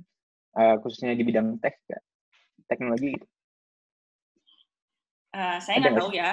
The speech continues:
Speaker 2: <laughs> Kayaknya nggak, so far nggak ada, tapi entah kenapa kebanyakan emang teman saya de-, semuanya di tech. Em, nggak ada sih, nggak ada sih, tapi nggak ada.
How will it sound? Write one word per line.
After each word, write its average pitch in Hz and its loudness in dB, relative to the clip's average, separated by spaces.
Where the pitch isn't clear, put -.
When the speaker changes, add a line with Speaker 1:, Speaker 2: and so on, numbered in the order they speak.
Speaker 2:
<laughs> 294 4
Kayaknya 262 4
nggak, 214 2
so - -6
far 339 -2
nggak 233 2
ada, 226 0
tapi 285 -4
entah 202 -8
kenapa 190 -6
kebanyakan 233 -10
emang 180 -14
teman 185 -14
saya 247 -12
de-, 240 -20
semuanya 208 -12
di 190 -16
tech. 170 -12
Em, 220 2
nggak 233 0
ada 302 0
sih, - -14
nggak 226 2
ada 220 -2
sih, - -10
tapi 214 -6
nggak 170 -4
ada. - -14